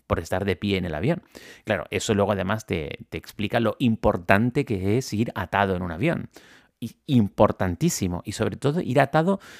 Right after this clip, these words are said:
ya no solo en vuelo, que por supuesto que una, una turbulencia hace que te des con la cabeza en el techo, pero con mucha facilidad, ¿eh?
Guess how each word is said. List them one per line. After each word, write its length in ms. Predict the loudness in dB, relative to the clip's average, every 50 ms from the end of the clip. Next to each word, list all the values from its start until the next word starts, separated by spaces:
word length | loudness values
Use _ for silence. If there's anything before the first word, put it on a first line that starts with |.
| -20 _ -4
ya 160 | 2 2 2
no 80 | 4
solo 200 | 4 4 4 4
en 100 | 4 6
vuelo, 360 | 6 6 6 6 4 0 -2 _ _
que 140 | -2 -2 -2
por 140 | -2 -4
supuesto 500 | -2 -2 0 4 4 4 4 2 -6 -10
que 140 | -8 -6 -4
una, 260 | -2 -2 -2 -2 -4 _ _ 0
una 200 | 2 4 4 4
turbulencia 600 | 4 4 6 6 6 6 6 4 2 0 0 0 0 2
hace 260 | 0 0 0 0 -2
que 140 | -2 -2 -4
te 180 | -2 -4 -2
des 180 | 0 -2 -2 -2
con 120 | -2 -2
la 80 | -2 0
cabeza 320 | 0 0 0 0 0 0
en 100 | 0 0
el 80 | 0 0
techo, 340 | -2 -4 -4 -2 -2 -2 -2 0
pero 180 | -2 -2 -2 -2
con 140 | -4 -4
mucha 240 | -4 -2 0 0 0
facilidad, 680 | 0 0 -2 -2 -4 -6 -4 -4 -2 -2 -4 -4 -6
¿eh? 120 | -8 -10